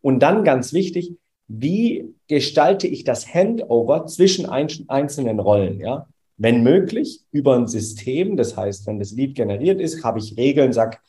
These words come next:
ein Lead ist für mich generiert, wenn ich die sieben Informationen über den Kunden habe. Und dann, wenn er noch die Fra-, drei Fragen mit Ja beantwortet hat, dann ist es ein spannender potenzieller Kunde. Dann mache ich einen systemischen Handover zum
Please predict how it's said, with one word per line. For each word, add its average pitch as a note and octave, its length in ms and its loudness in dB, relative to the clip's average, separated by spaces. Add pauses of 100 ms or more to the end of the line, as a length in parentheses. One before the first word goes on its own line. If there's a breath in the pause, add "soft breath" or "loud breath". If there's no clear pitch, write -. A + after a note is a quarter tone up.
(240)
ein A2+ 80 -6
Lead E3 240 2
ist C#3 140 -2
für C3 80 0
mich A#2+ 180 -2
generiert, A#2+ 500 2
wenn A2+ 160 2
ich G#2+ 300 -6 (880)
die C#3 140 2
sieben C#3 260 4
Informationen A2+ 600 2
über A2+ 140 -2
den G2 180 -4
Kunden G#3+ 380 -4
habe. A#3 400 -4 (380 soft breath)
Und D#3+ 240 6
dann, F#3 560 4 (180)
wenn D3 160 2
er C#3+ 120 6
noch C#3 160 4
die F3 180 -2
Fra-, - 220 -4
drei C#3 260 4
Fragen C3+ 320 4
mit A2+ 100 0
Ja D3 200 6
beantwortet C#3+ 540 0
hat, B2+ 200 -4
dann A2 100 -2
ist A#2 180 -8
es G2+ 100 -10
ein G2 100 -6
spannender G#3 640 4 (200)
potenzieller F#3 500 6
Kunde. F3 340 -2
Dann D3+ 580 0 (100)
mache C3 220 2
ich C3 140 -6
einen A2 260 -8
systemischen C#3 640 -2
Handover B2 500 2
zum B2+ 460 0